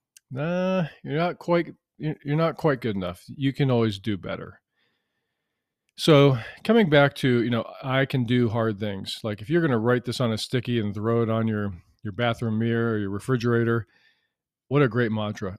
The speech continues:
I can do hard things, but sh-, but it's it's a matter of, do you believe that you can do hard things? So going all the way back,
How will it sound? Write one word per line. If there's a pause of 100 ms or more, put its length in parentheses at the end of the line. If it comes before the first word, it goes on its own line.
(100)
I
can
do
hard
things,
but
sh-, (420)
but
it's (1000)
it's
a
matter
of,
do
you
believe
that
you
can
do
hard
things?
So
going
all
the
way
back,